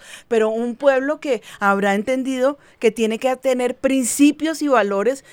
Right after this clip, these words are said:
y seguramente que Venezuela en unos años sea una potencia que nos deje boquiabiertos, porque pues, es ciertamente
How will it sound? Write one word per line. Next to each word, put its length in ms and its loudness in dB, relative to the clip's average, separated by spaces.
y 120 -4
seguramente 680 0
que 100 -6
Venezuela 540 -2
en 80 -2
unos 220 -6
años 200 -4
sea 140 -4
una 220 -4
potencia 500 -4
que 120 -8
nos 140 -6
deje 240 -2
boquiabiertos, 840 2
porque 240 -8
pues, 200 -4
es 120 -4
ciertamente 680 -2